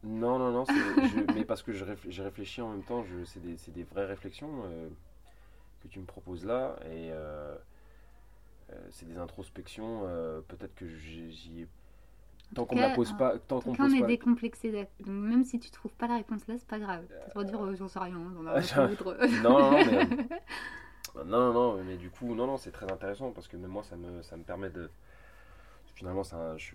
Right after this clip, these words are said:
Speaker 1: je passe, euh, t'es un peu mon psychologue là,
Speaker 2: <laughs>
Speaker 1: quelque part. Du coup, euh, <clears throat> euh, au jour d'aujourd'hui, je danse,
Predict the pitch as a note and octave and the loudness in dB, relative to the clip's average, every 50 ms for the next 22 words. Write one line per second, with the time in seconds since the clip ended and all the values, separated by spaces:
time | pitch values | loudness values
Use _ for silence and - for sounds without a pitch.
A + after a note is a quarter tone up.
0 | B1 C#2 D2+ - - - E2 D#2+ - - C#2 D2 D2 D2 D2+ - - - D#2+ D#2 | -16 -16 -18 -16 -14 -14 -14 -14 -14 -14 -14 -14 -14 -14 -16 -16 -16 -16 -16 -12
1 | - F#2 F2 E2 E2 D#2 - - - - - B3+ - F#3 - E2 E2 - - - | -10 -10 -10 -10 -10 -12 -14 -12 -6 -4 -4 -4 -4 -4 -8 -10 -10 -4 0 0
2 | B3+ G#3+ - - - - G3 - E2+ - - - - - - - - - G#3 G3 | 0 0 0 -4 -6 -8 -8 -8 -8 -10 -12 -8 -8 -8 -10 -10 -12 -12 -12 -12
3 | - - - A#3 - - - - - - - A#4+ - - - - - - - - | -12 -10 -12 -12 -12 -10 -16 -16 -16 -14 -16 -16 -16 -18 -20 -20 -20 -20 -20 -18
4 | F2 F2 F#2 F#2 - G#2+ A2+ A2+ A2 G#2+ G2+ F#2+ F#2+ F#2 F#2 F2+ E2+ E2+ D#2+ D#2+ | -14 -14 -14 -14 -10 -8 -6 -4 -2 0 2 2 2 2 2 0 0 -2 -2 -4
5 | D#2 C#2+ - - - - - - - - - - - - - - - - - - | -8 -12 -14 -16 -16 -12 -12 -10 -10 -10 -10 -8 -8 -8 -8 -8 -8 -10 -12 -14
6 | - - - - - - - - - - - - - - G2+ G2+ G2 G2 G2 F#2+ | -16 -18 -20 -20 -20 -20 -20 -20 -20 -20 -20 -14 -10 -6 -2 -2 0 0 0 0
7 | - - A#2 G#2+ A#2+ B2 A#2+ B2 A2+ A2+ G#2+ A2 B2+ B2+ A#2 G2 F#2 A#2+ B2 C3 | 0 -2 -2 0 0 2 2 2 0 0 -2 -2 -4 -4 -4 -2 2 4 4 4
8 | C3 - - - - | 2 -2 -12 -14 -16